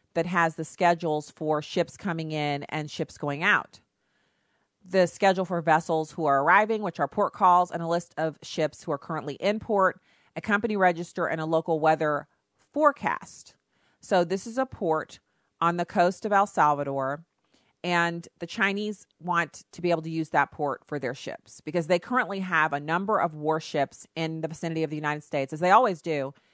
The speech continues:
observing our missile tests. I saw the story about that, uh, yesterday as well. And so what's funny about it is that if you're that concerned about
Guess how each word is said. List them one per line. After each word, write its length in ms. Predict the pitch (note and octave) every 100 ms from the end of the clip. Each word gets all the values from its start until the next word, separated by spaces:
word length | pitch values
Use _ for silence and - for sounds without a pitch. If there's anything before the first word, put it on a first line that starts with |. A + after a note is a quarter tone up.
| _ _ _
observing 520 | F#3+ F#3+ D#3 G3 G3 F3
our 120 | D#3+
missile 320 | D#3+ D#3+ C3+
tests. 500 | - - - - - _ _ _ _ _ -
I 120 | F#3
saw 200 | G#3 E3+
the 60 |
story 300 | E3 - E3+
about 220 | D#3+ D3 -
that, 260 | D3 C3+ -
uh, 100 | C#3
yesterday 480 | D3 D3+ - C#3+
as 140 | B2+ C3
well. 320 | C3+ - D#3+ _ _ _ _ _ _ _ _ -
And 560 | F#3 F3 F3+ F3 F3+ - _ _ _ _ _
so 300 | - B3 G#3 -
what's 240 | A3+ -
funny 300 | - D#4+ G#4+
about 340 | F3+ D#3 C#3
it 180 | D3 D3 -
is 180 | F3+ -
that 360 | F3 D#3 D3+ - _ _ _ _ _ _ -
if 240 | A3 A#3 -
you're 320 | F#3+ C4+ D#4 A3+ D3+
that 300 | G3 B3 E4+
concerned 800 | - E4+ E4 - F3+ D3+ C#3+ C#3+ -
about 460 | E3+ E3+ D#3+ D#3+